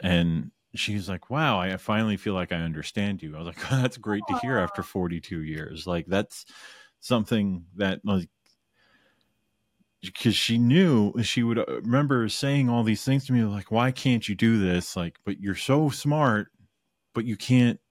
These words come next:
Speaker 1: do this." I was like, "Yeah, but I can do it this way."
Speaker 2: Yeah.
Speaker 1: And hearing, like, the words, like, "You're doing it wrong," or "That's not the right way to do it," that would discourage me. So I would just say,
Speaker 2: Sure.
Speaker 1: "Well, duh, oh, well, I'm just gonna go do my own thing then."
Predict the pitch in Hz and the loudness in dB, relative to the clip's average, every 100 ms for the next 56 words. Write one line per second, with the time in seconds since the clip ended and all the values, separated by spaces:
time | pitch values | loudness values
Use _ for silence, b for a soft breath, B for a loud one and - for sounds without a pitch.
0 | 101 90 127 127 113 104 - 107 104 - | -18 -4 0 2 2 0 0 -4 -2 2
1 | 147 123 120 123 120 123 117 87 90 143 | 2 4 0 0 2 2 -2 -4 0 0
2 | - 87 - 82 76 B B B B 254 | 0 -4 -4 -4 -8 B B B B -12
3 | 247 220 220 214 214 - - 101 98 98 | -10 -10 -8 -8 -10 -12 -4 -2 -2 -2
4 | - 139 131 120 110 95 107 101 107 104 | 2 4 4 4 2 0 0 4 4 4
5 | 104 98 101 95 110 104 92 98 98 90 | 0 0 -2 2 4 4 2 2 4 4
6 | 85 85 85 82 80 87 92 95 - 98 | 2 -2 -4 -4 -4 -4 -4 -4 0 0
7 | 98 92 92 95 92 82 107 110 98 92 | 0 0 0 0 -6 -6 -4 0 0 -2
8 | - - 92 - 107 92 107 95 - 104 | -8 -20 -20 -4 -2 0 -2 -2 -4 -4
9 | - 165 135 85 - 73 - _ - - | 0 2 2 0 -4 -6 -8 _ -12 -4
10 | 98 110 110 202 120 113 113 120 - _ | 0 0 0 0 0 0 0 -2 -6 _
11 | _ _ - 139 147 - _ - - _ | _ _ -2 -2 -2 -8 _ -20 -20 _
12 | - - 131 151 120 127 131 - 117 120 | -20 -2 0 2 4 2 -2 -6 -4 -4
13 | - 120 113 117 101 101 107 104 107 107 | -4 -6 -2 -2 0 0 2 4 4 4
14 | 101 117 127 80 71 73 | 2 0 0 0 -4 -10